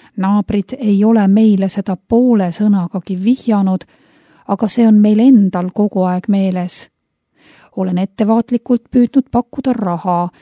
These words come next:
sest meil pole võimalik pakkuda ühtki säärast vastuteenet, mida nemad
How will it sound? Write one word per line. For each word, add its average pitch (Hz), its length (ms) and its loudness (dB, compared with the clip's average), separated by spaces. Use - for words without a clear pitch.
sest - 320 -6
meil 190 340 0
pole 262 280 0
võimalik 180 600 -2
pakkuda 185 520 -6
ühtki 226 480 -2
säärast 208 580 -4
vastuteenet, 196 1000 -4
mida 226 220 -2
nemad 226 480 2